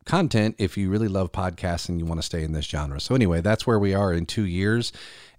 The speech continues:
And it's just been fantastic. And I've learned so much from all of the amazing guests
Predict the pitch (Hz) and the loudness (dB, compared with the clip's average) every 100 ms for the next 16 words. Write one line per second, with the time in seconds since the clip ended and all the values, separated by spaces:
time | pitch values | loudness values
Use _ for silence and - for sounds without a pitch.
0 | - 95 92 92 92 95 90 - 120 - | -4 0 2 2 0 0 -4 0 -2 0
1 | 123 123 123 120 131 120 170 - 95 85 | 2 4 4 2 2 2 0 0 -4 -4
2 | 101 98 - 107 160 117 80 82 80 90 | 0 -2 0 0 0 -2 -4 -4 -2 -2
3 | 76 76 90 - - 92 82 80 92 92 | -2 -4 -6 -8 -2 0 0 0 -2 -2
4 | 80 82 78 80 90 120 90 82 80 98 | -2 -2 -2 -2 0 0 -2 -2 -2 -2
5 | - - - | -2 -8 -10